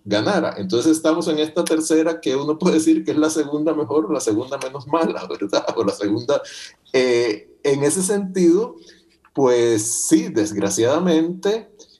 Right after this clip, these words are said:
es un resultado que además de demostrar, como ya mencioné, la gran división que hay en la sociedad estadounidense, lo cual es muy preocupante,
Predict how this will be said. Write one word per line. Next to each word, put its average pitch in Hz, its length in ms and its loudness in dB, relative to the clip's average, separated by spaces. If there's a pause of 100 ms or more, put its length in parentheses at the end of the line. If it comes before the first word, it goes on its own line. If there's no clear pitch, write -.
(240)
es 113 200 2
un 156 140 4
resultado 175 880 0
que 127 100 0
además 101 380 0
de 151 80 2
demostrar, 139 720 0
como 104 240 -2
ya 95 260 0
mencioné, 117 840 -2
la 92 200 0
gran 113 360 0
división 120 600 0
que 101 120 -4
hay 98 80 0
en 101 60 -4
la 107 60 -2
sociedad 95 880 -2
estadounidense, 82 880 -4
lo 90 200 -2
cual 92 160 -2
es - 120 -6
muy - 500 -6
preocupante, - 760 -10